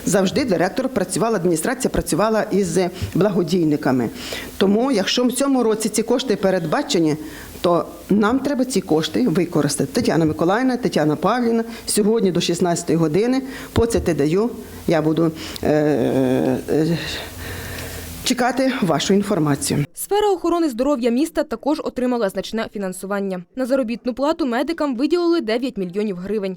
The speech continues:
Speaker 2: Ці кошти вже нараховуються. З міського бюджету профінансують і зміцнення матеріально-технічної бази центральної міської лікарні. На контролі освоєння чотирьохсот двадцяти тисяч, котрі спрямовані на поточний ремонт операційної в урологічному відділенні.
Speaker 1: Олег Петрович,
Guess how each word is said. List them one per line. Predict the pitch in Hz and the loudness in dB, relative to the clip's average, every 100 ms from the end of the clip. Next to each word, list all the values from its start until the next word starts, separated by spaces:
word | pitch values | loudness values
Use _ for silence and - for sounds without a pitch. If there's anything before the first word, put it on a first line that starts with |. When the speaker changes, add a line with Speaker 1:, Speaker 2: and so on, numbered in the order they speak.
| - | -8
Speaker 2:
Ці | - | -8
кошти | - 302 - 320 | -2 -2 0 -4
вже | 190 214 | 0 -2
нараховуються. | 247 180 196 190 185 185 - 175 - - | 0 -4 -4 -4 -4 -8 -8 -10 -10 -2
З | |
міського | 277 302 277 262 | -2 -2 -4 -2
бюджету | 240 220 359 359 | -2 -2 0 0
профінансують | 311 302 285 285 359 330 302 | -2 -2 -2 0 0 0 -2
і | |
зміцнення | 247 285 302 285 254 | -2 -2 -2 -4 -2
матеріально-технічної | 226 226 233 226 233 277 220 180 196 196 | -2 0 0 0 -2 -6 -6 -6 -4 -4
бази | 220 311 330 | -2 -2 -2
центральної | 247 220 208 277 262 180 | -6 -2 -2 0 -2 -4
міської | 175 - 226 | -6 -4 -4
лікарні. | 190 180 196 190 180 - - | -4 -4 -4 -2 -8 -10 -2
На | 349 | 0
контролі | 370 359 381 370 | 2 4 4 4
освоєння | - 311 269 349 330 320 | 4 -2 0 0 2 0
чотирьохсот | 311 311 311 311 302 | -2 -2 -2 -2 -4
двадцяти | 247 302 311 185 180 | -4 -4 -6 -6 -4
тисяч, | 262 302 349 - | -4 -2 -4 -4
котрі | 294 285 294 | -6 -2 -4
спрямовані | - 226 254 339 330 | -2 -2 0 0 0
на | 320 359 | -2 -4
поточний | 285 190 - 190 | -4 -6 -6 -4
ремонт | 208 254 359 - | -4 -4 -4 -6
операційної | 226 190 180 247 294 302 | -4 -4 -4 -4 -2 -2
в | 233 | -2
урологічному | 254 196 180 214 226 226 180 | -2 -2 -6 -8 -8 -8 -8
відділенні. | 165 165 190 185 180 175 - 190 - | -10 -6 -4 -4 -4 -8 -10 -12 -2
Speaker 1:
Олег | 214 233 | 0 2
Петрович, | - - 311 214 - | 2 2 0 0 -2